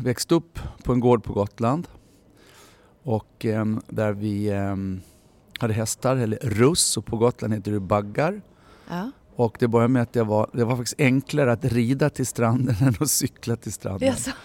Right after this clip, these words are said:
Speaker 2: <laughs>
Speaker 1: Det var enklare att, eh, rida till kiosken än att cykla till kiosken.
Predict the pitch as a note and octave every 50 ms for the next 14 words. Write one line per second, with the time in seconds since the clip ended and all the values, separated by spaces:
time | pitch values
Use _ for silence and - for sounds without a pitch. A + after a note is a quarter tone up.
0 | - - D4 C4+ - F4 - - - B2 A#2 A#2 B2 A#2+ A#2 A#2 B2 B2+ B2+ -
1 | B2+ C3 B2 A#2 A#2 A2 G#2+ G#2+ A2 - _ _ - A#2 A2 G#2 G#2 G#2+ - -
2 | B2+ G2+ A2+ A2+ A#2 A#2+ A2 B2+ A#2 - B2+ A2+ - - A2+ A2 G#2+ - - -
3 | - G#2+ G#2+ G#2 G2+ G#2 G#2 - - A2+ - - - D#3 D3+ - - A2+ - -
4 | G2+ G#2 - - - - - G#2 G#2 G2+